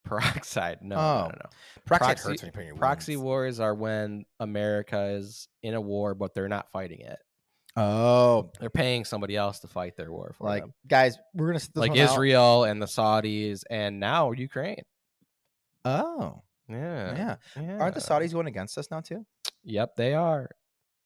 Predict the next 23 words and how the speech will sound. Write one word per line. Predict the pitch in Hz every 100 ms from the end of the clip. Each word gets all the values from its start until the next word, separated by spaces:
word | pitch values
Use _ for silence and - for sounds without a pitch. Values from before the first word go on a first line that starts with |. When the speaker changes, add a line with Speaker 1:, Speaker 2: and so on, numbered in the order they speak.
| _ -
Speaker 2:
That's | -
pretty | - 269
cool. | - - - _ _ _ -
Speaker 1:
Um, | 127 156 180 185 151 _ -
yeah, | 110 143 127
it's, | 107 - - -
it's, | 110 - - _ _ _ _ -
it's | 123 -
turning | 165 208 180
into | 156 151 139 127 117 113 110 _ _
everyone's | 110 117 139 123 117 107 101
now | 123 110 101 101 98 95
kind | - - 95 101
of | 98 90 _ _ -
becoming | 113 - 98 95
against | 87 - 98 92 -
the | 117
U | 113 117
S. | 113 -
The | 113
U | 113 120
N | 104 110 113
just | 113 104